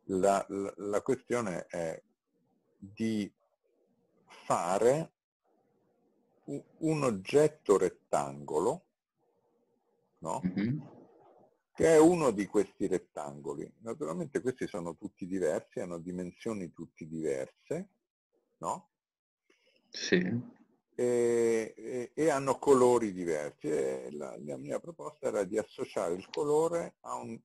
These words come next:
Speaker 1: a un metronomo in particolare, a, a, a, a tutta una scansione ritmica propria di quel colore.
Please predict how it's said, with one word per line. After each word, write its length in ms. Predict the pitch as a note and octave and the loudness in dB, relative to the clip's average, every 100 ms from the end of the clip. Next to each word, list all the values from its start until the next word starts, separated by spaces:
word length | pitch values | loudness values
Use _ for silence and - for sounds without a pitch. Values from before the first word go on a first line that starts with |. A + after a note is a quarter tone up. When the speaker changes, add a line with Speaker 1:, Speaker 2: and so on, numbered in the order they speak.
| _ | _
Speaker 1:
a 120 | C#3+ | -8
un 200 | C#3+ C3 | -6 -6
metronomo 760 | C3 B2 F3 F#3 D#3+ A#2+ F#2+ | -6 -4 -2 0 0 -4 -4
in 160 | F#2 E2+ | -8 -6
particolare, 960 | F#2 - - - F#2 G#2 F#2 D#2+ D#2+ | -8 -8 -12 -6 -2 0 0 -2 -6
a, 200 | D#2+ - | -10 -12
a, 600 | G1+ - - - - - - - | -14 -16 -20 -18 -16 -16 -14 -8
a, 100 | B2+ - | -8 -2
a 120 | C3+ | -2
tutta 340 | C3+ G#2+ - | 0 -6 -2
una 160 | C#3 A2+ | -2 -2
scansione 580 | - A#2 G#2+ - B2+ G#2+ | -4 -6 -6 -8 -4 -2
ritmica 800 | B2+ B2+ _ G#2 E2 F2 E2 - _ _ _ _ _ | -2 -6 _ -10 -6 -4 -6 -8 _ _ _ _ _
propria 520 | - - D3+ C#3+ C3 F#2+ | -4 4 6 6 2 -2
di 180 | F2+ | -2
quel 240 | - F2+ - | -4 -6 -4
colore. 640 | - F#2 D2+ C2+ C#2+ C2+ | -4 -2 -2 -2 -8 -10